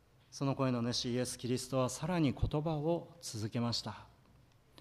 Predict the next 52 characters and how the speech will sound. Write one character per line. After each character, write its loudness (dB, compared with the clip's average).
「私 0
た 0
ち 0
は 0
私 4
を 4
使 0
わ 4
し 0
た -2
方 0
の 6
技 2
を 0
昼 2
の 6
間 2
に 2
行 2
わ 4
な 4
け 0
れ 4
ば 0
な -2
り -2
ま 2
せ 2
ん。 -2
誰 4
も 4
働 0
く -16
こ -4
と 0
の 4
で -2
き -4
な 4
い -2
夜 0
が -4
来 -10
ま -4
す。 -12
私 0
が 0
世 4
に 6
い 2
る 0
間、 -2